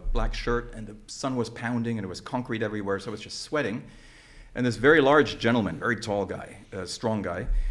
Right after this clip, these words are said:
he came round and, uh, introduced himself,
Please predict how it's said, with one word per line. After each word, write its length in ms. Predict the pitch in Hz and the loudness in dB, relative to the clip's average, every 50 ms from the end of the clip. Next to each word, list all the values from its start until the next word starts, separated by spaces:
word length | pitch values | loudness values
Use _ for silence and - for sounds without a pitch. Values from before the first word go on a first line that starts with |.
| - - - - | -2 -4 -4 -2
he 100 | - 147 | -2 -2
came 240 | 147 - 160 139 120 | 2 2 2 4 4
round 440 | 107 104 104 107 123 143 143 143 - | 4 4 4 2 0 0 -2 -4 -6
and, 300 | - 120 107 107 107 107 | -4 -4 -2 -2 0 0
uh, 40 | 107 | -2
introduced 400 | 113 - 120 - 120 131 139 139 | -2 -2 -4 -2 -2 0 0 -2
himself, 520 | - 104 - - 98 90 90 - - - | -4 -6 -2 -2 -2 -2 -2 -6 -10 -14